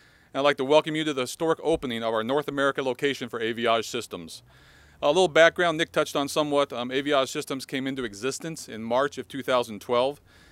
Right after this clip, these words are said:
It represents a one point three billion dollar venture between G E and avic, um, the Aviation Institute of China. It's, um, a fifty fifty joint venture between the two.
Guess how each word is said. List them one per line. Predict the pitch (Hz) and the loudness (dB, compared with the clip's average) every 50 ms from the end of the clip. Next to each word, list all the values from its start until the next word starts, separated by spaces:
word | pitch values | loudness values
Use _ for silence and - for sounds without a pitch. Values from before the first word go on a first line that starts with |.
| _ _ | _ _
It | - 120 | -8 0
represents | 123 139 135 147 139 123 139 139 131 131 | 0 0 0 0 -2 -2 -2 -2 -2 -4
a | 113 | -6
one | 113 120 135 143 135 | -4 -4 -6 -6 -6
point | - 143 139 135 123 | -6 -6 -6 -6 -6
three | - - 143 135 | -8 -8 -8 -8
billion | 120 110 104 131 139 147 139 135 | -8 -4 -2 0 0 2 0 0
dollar | 127 135 131 135 139 139 131 | 2 2 2 4 4 2 0
venture | 113 110 120 131 - - 151 151 | 0 -2 -4 -4 -4 -6 -6 -8
between | 135 - - - 127 117 110 104 | -8 -8 -10 -8 -8 -6 -6 -8
G | 104 110 120 | -8 -8 -8
E | 135 139 135 127 135 135 139 - | -6 -6 -6 -6 -6 -6 -8 -10
and | 104 107 | -8 -4
avic, | 110 117 123 139 151 - - - _ - - - - - - _ | -2 -2 -2 -2 -4 -6 -10 -18 _ -20 -20 -20 -20 -20 -18 _
um, | - 107 104 107 | -8 -8 -6 -6
the | 110 123 | -2 -2
Aviation | 123 131 120 131 131 127 - 139 123 | -2 -2 0 -2 -4 -4 -4 -6 -8
Institute | 127 127 - - 127 - 143 135 120 | -8 -10 -10 -10 -12 -8 -6 -6 -6
of | 110 | -6
China. | - - 139 127 139 156 165 - - - - - - - - - - - | -2 -2 0 0 0 -2 -4 -6 -12 -20 -20 -20 -20 -20 -20 -20 -20 -10
It's, | - 127 127 120 131 | -8 -8 -6 -4 -4
um, | 127 120 117 117 117 117 | -2 -2 -2 -4 -6 -6
a | 117 | -6
fifty | 120 - 147 151 139 | -6 -6 -4 -4 -4
fifty | 131 160 135 139 | -2 -2 -2 -4
joint | 123 120 139 147 156 139 | -4 -2 -2 -2 0 0
venture | 127 143 143 143 160 147 151 151 | 0 0 0 0 -2 -2 -2 -2
between | 151 147 131 139 147 151 151 | -4 -10 -6 -4 -4 -4 -4
the | 147 | -4
two. | - - 139 131 147 165 | -4 -2 0 0 0 -2